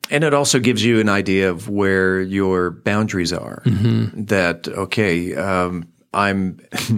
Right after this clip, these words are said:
Speaker 1: <laughs> I'm at a gym and, and someone asks me to lift six hundred pounds. No, it's not gonna happen. I mean,
Speaker 2: Mm-hmm.
Speaker 1: that's, uh, that, that opportunity is being presented to me,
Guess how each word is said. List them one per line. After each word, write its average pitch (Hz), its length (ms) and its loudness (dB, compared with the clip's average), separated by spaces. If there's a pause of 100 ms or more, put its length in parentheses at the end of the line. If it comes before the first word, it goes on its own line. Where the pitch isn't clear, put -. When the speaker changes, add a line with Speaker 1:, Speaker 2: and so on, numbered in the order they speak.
(140)
Speaker 1:
<laughs> - 520 -8
I'm 110 120 0
at 117 140 0
a 117 40 0
gym 117 420 2
and, 95 420 -2
and 95 580 0
someone 110 380 0
asks - 420 -2
me 110 160 2
to 107 80 2
lift 101 260 0
six - 260 -2
hundred 95 260 0
pounds. 107 320 -4
No, 151 180 -2
it's - 140 -8
not 92 160 -6
gonna 80 120 -6
happen. 98 440 -6
I 104 80 0
mean, 110 180 2
Speaker 2:
Mm-hmm. - 0 -
Speaker 1:
that's, 113 640 0
uh, - 480 -6
that, - 280 -4 (460)
that 107 240 0
opportunity 110 560 2
is 95 80 0
being 92 240 2
presented 98 460 2
to 101 80 0
me, 90 420 0